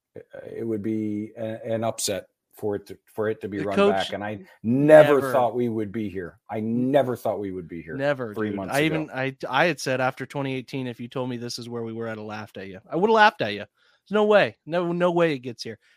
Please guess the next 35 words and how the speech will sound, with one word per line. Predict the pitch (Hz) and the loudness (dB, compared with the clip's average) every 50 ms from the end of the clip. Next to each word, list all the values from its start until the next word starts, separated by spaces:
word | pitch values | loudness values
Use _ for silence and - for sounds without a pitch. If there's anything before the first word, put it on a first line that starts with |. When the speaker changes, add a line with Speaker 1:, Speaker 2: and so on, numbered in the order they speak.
| _ _ _ _ - | _ _ _ _ -8
Speaker 2:
All | - 180 226 269 | -2 2 2 4
I | 269 240 | 4 4
know | 220 220 214 | 2 2 2
is | 202 170 | 2 0
the | 165 175 | -2 -6
coach | - - 190 180 170 - 165 | -4 -2 -2 -2 -2 -4 -4
never | 160 160 151 156 147 | -4 -4 -4 -4 -6
throws | - - 156 147 143 139 135 123 - - - - _ _ _ _ _ _ _ _ _ _ _ _ _ | -6 -4 -2 -2 -2 -2 -4 -8 -10 -16 -18 -20 _ _ _ _ _ _ _ _ _ _ _ _ _
Speaker 1:
No. | - 135 139 123 | 6 6 6 6
Speaker 2:
anybody | 156 156 151 147 139 139 135 131 127 | 6 2 0 -2 -2 -2 -2 -2 -4
under | 123 123 123 | -8 -8 -10
the | 113 117 | -12 -14
bus. | 104 113 110 107 - - - - | -14 -14 -16 -16 -18 -20 -16 -12
Speaker 1:
Which | - 110 104 120 | -10 -8 -8 -6
is | 110 110 | -4 -4
what | 117 117 120 | -2 -2 -2
he | 120 | -2
should | 117 - 123 107 | -2 -4 -4 -4
do. | 101 95 - - - _ _ _ - | -4 -4 -6 -8 -16 _ _ _ -10
Speaker 2:
And | 147 147 143 143 139 139 135 127 127 _ _ _ _ _ _ | -8 -4 -4 -4 -4 -4 -6 -8 -10 _ _ _ _ _ _
this | 131 139 143 - - | -8 -8 -8 -6 -8
is | 147 131 135 | -10 -10 -8
what's, | 135 135 131 127 - - 135 | -8 -8 -8 -8 -10 -10 -10
uh, | 127 123 123 120 117 - _ _ _ _ _ _ _ _ - | -8 -6 -6 -8 -10 -12 _ _ _ _ _ _ _ _ 0
Baker | 165 170 175 185 175 | 2 2 2 2 2
also | 165 165 165 - 160 | 2 2 0 -2 -6
clarifies | - - 165 156 151 - 160 143 143 135 | -4 -2 -2 -2 0 0 0 0 0 0
he | 135 131 | -2 -4
wasn't | 131 143 139 139 143 135 | -4 -4 -4 -4 -6 -10
criticizing | - - 165 151 147 - - 151 139 135 131 127 131 127 | -6 -4 -4 -4 -4 -2 0 0 0 0 0 -2 -6 -6
James | - 135 131 127 120 - | -6 -6 -6 -6 -8 -6
Hudson, | 139 135 123 - - 123 113 | -6 -6 -6 -8 -10 -16 -14
says | - - 139 131 123 | -12 -10 -10 -10 -10
that | 135 127 | -10 -12
he | 117 - 165 165 170 170 170 170 165 - | -10 -8 -8 -6 -4 -4 -4 -6 -8 -10